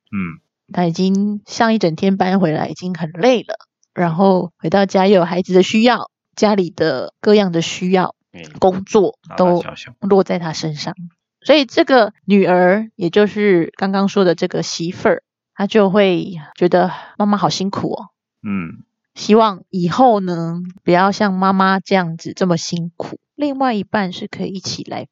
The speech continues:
Speaker 2: 分担家务的。
Speaker 1: 嗯。
Speaker 2: 那当有同样类似的事情发生在夫家的时候，她就会想到过去这个妈妈辛苦的脸。
Speaker 1: 嗯。
Speaker 2: 然后她就觉得很讨厌、很委屈，觉得没有被爱。
Speaker 1: 嗯。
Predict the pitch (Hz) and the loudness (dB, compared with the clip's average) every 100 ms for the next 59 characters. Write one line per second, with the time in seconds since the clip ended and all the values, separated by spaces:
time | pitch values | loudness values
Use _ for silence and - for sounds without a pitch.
0 | - 170 170 165 165 147 160 165 143 156 | -8 -8 -8 -8 -8 -8 -12 -10 -8 -8
1 | - - - _ _ 101 87 76 _ _ | -10 -14 -18 _ _ -16 -16 -18 _ _
2 | - 220 220 247 254 262 262 - 160 160 | -2 0 2 0 -2 -10 -8 2 2 2
3 | 185 196 247 220 202 262 220 - 220 180 | -2 2 2 0 0 0 0 -4 -2 -2
4 | - 233 - - 175 - 175 - _ - | -2 -6 -6 -10 -10 -12 -18 -20 _ -4
5 | 226 220 220 208 208 185 - 226 - 220 | -4 0 -2 0 -4 -4 -4 -4 -2 -2
6 | 202 147 - 139 - 165 - _ _ - | -2 -6 -8 -8 -4 -6 -6 _ _ -6
7 | 185 202 185 196 196 156 160 185 165 196 | -2 2 4 4 2 -2 0 0 2 2
8 | 190 - 190 160 - 190 175 - 190 185 | 2 0 -6 -4 -6 -2 -2 -2 -2 0
9 | 202 196 196 220 214 156 - - - _ | 2 0 -2 -4 -4 -6 -6 -8 -12 _
10 | _ 104 87 78 _ _ - 170 175 180 | _ -16 -14 -16 _ _ -6 -2 -2 0
11 | 190 175 160 156 156 170 165 - 151 - | -2 0 -2 0 -2 -2 -6 -4 -6 -2
12 | 147 - 165 180 180 156 - 180 180 - | -4 2 2 4 0 -2 -8 -4 -4 -2
13 | 170 160 160 165 151 160 156 165 160 - | 0 0 2 0 0 0 -2 -6 -10 -14
14 | _ _ - 185 156 | _ _ -16 -16 -16